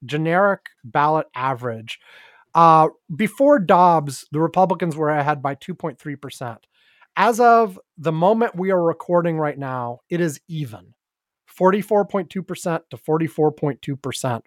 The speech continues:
Republican versus Democrat on the generic ballot. Now, that's, you know, the way these things work. I've mentioned this before on the show. To,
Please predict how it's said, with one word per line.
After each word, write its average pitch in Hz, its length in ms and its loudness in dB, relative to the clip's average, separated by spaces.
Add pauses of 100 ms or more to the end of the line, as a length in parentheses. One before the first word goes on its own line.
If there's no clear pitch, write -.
Republican 143 540 0
versus 127 320 -4
Democrat 120 560 -6
on 120 100 -8
the 120 80 -12
generic 113 480 -14
ballot. 101 300 -20 (680)
Now, 156 540 0 (1200)
that's, 196 440 -2 (260)
you 180 160 -2
know, 139 300 -2
the 151 140 -2
way 185 240 2
these 175 180 -2
things 170 240 -4
work. 208 320 2
I've 160 160 -2
mentioned 156 360 -2
this 156 120 -6
before 185 500 -2
on 175 60 2
the 165 80 -4
show. 160 340 -2 (340)
To, 190 220 2